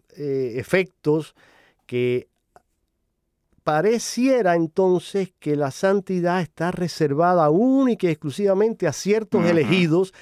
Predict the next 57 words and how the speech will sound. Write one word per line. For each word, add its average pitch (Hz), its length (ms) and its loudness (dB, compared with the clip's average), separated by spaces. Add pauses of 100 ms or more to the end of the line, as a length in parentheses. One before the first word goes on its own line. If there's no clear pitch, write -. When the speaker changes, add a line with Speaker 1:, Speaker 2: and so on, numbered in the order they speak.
(180)
Speaker 2:
Sí, 98 180 0
Speaker 1:
a 131 80 0
ciertos 196 480 -2
Speaker 2:
sí. - 60 -10
Speaker 1:
que 190 100 -2
están... 185 320 -2 (600)
y 160 480 -2 (280)
no, 123 260 -4
no, 233 140 0
no, 233 140 0
no, 226 140 0
no. 226 260 0 (200)
Cuidado, 135 420 0
Speaker 2:
Sí, 92 160 -4
sí, - 100 -10
Speaker 1:
en - 100 0
Speaker 2:
sí. - 60 -6
Speaker 1:
tu, - 160 -10
en, 160 180 -2
en 185 140 2
la 220 100 2
misa, 254 320 0
¿qué 233 80 2
Speaker 2:
Así 247 80 4
Speaker 1:
decimos 233 360 2
Speaker 2:
es. 214 60 4
Speaker 1:
en 208 60 4
el 180 160 0
canon, 139 340 0
padre? 127 320 0 (720)
Speaker 2:
Sí, 120 160 0
sí, 147 100 -6
Speaker 1:
Y 151 200 2
Speaker 2:
sí. 95 100 -6
Speaker 1:
decimos 160 600 0
Speaker 2:
Eh, 95 160 -2
tienes 117 360 -2 (280)
toda 131 200 0
la 147 140 -2
razón. 151 220 0
Speaker 1:
Claro. 262 340 0 (380)
Speaker 2:
Y, 120 280 -6
y 131 60 -6
lo 127 140 -2
que, 123 260 -8
y 127 100 -14
lo 127 140 -4
que - 140 -10
tú 170 200 -12
dices, 175 440 -6
¿no? 151 320 -4
Eh, 107 400 -6 (120)
el, 120 260 -12
lo 127 200 -4
que - 160 -12
pasa 160 340 -4
es 190 80 -10